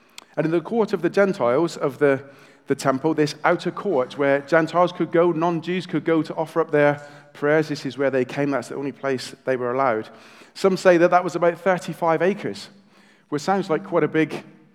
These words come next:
big space, about thirty football pitches, and you think, "That's quite a big space." But not when you add in a million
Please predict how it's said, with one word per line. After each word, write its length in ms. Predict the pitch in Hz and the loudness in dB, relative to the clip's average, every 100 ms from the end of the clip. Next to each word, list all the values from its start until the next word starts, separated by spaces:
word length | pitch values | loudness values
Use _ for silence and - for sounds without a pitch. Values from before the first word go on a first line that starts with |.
| _ _ _ | _ _ _
big 180 | 147 143 | -4 -2
space, 300 | - 139 151 | -2 -4 -4
about 220 | 147 160 | -4 -6
thirty 340 | - 160 147 151 | -2 -4 -4 -8
football 320 | 160 165 123 | -8 -8 -12
pitches, 400 | - 123 156 147 | -12 -12 -12 -10
and 80 | 131 | -10
you 60 | |
think, 200 | 123 123 | -10 -12
"That's 220 | 147 - | -12 -16
quite 260 | - - 147 | -20 -10 -8
a 40 | 131 | -6
big 160 | 127 | -8
space." 460 | - - 151 107 - _ _ _ _ - _ - | -10 -14 -14 -14 -18 _ _ _ _ -20 _ -12
But 120 | 131 | -8
not 120 | 156 | -8
when 120 | 156 | -4
you 100 | 143 | -4
add 140 | 131 135 | -2 -2
in 120 | 135 | -4
a 40 | |
million 600 | 131 151 127 123 123 - | -4 -2 -2 -2 -8 -14